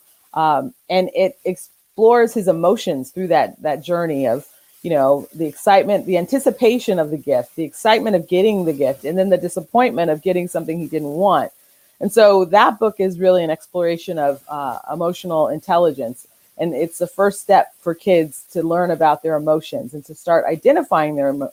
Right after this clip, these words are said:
their emotions. Um, it's got pictures. Again, as I mentioned, it's, it's got an expository piece that helps kids to start to think about their own emotions and also to kind of identify wh-, what those emotions feel like for them.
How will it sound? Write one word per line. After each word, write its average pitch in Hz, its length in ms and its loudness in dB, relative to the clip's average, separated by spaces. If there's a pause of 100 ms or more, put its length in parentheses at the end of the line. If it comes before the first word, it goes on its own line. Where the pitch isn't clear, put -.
(120)
their 156 160 -4
emotions. 139 580 -8 (480)
Um, 165 400 2
it's 180 180 -2
got - 220 2
pictures. 254 580 0
Again, 185 340 0
as 175 180 -2
I 156 60 -2
mentioned, 160 440 -8
it's, 196 100 -20 (160)
it's - 140 -14
got 165 160 -2
an 165 80 -2
expository 165 720 0
piece 170 380 -8 (320)
that 170 100 -2
helps 214 260 0
kids 190 400 0
to 185 140 -8
start 185 300 4
to 196 60 0
think 269 240 0
about 175 280 2
their 185 160 -2
own 262 160 2
emotions 170 600 -2 (320)
and 196 140 0
also 208 300 0
to 196 120 -8
kind 196 200 -2
of 175 80 -2
identify 160 800 2 (420)
wh-, - 240 -10
what 196 280 2
those 185 180 0
emotions 160 420 -4
feel 196 280 0
like 135 280 0
for 143 180 -8
them. 135 440 -4